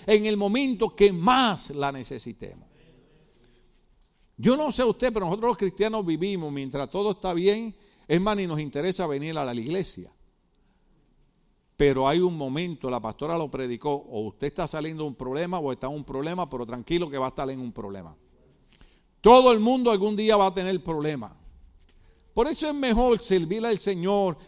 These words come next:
y venir a la iglesia y honrar al Señor cuando estamos bien. Pero la Biblia dice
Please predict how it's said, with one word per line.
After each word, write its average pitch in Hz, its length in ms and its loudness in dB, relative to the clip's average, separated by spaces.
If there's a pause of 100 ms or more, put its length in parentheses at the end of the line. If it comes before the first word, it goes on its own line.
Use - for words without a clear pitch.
(140)
y 165 120 4
venir 175 300 0
a 214 60 4
la 196 60 4
iglesia 180 500 2
y 156 60 0
honrar 156 300 -2
al 196 100 0
Señor 185 320 -4
cuando 185 220 -6
estamos 180 300 -6
bien. 190 360 -6 (880)
Pero 214 240 8
la 185 120 10
Biblia 262 300 4
dice 175 540 -2